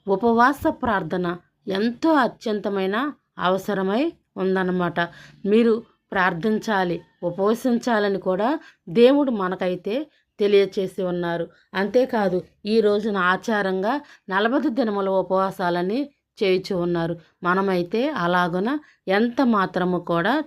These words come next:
చేయకూడదు. ఎందుకంటే యేసయ్య దగ్గరికి నలభై దినములు ఉపవాసం ఉన్న తర్వాత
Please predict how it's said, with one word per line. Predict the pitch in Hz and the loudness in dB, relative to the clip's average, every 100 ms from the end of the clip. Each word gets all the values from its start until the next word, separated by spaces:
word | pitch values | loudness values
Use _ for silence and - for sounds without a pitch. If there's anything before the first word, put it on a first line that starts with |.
| - | -2
చేయకూడదు. | 190 190 196 175 160 175 - - - | -2 0 -2 -2 -2 -4 -8 -16 -2
ఎందుకంటే | 190 262 294 277 262 254 240 _ - | 2 2 4 2 0 -2 -4 _ -4
యేసయ్య | 185 226 254 254 | 0 2 2 0
దగ్గరికి | 240 185 226 220 | 0 -2 -4 -2
నలభై | 196 175 180 202 254 | -2 0 -2 -2 -4
దినములు | 190 226 220 208 | -2 -2 -2 -2
ఉపవాసం | 180 165 185 196 190 | -4 -2 -4 -4 -6
ఉన్న | 180 180 | -4 -4
తర్వాత | 175 175 175 170 165 170 | -4 -4 -2 -4 -4 -6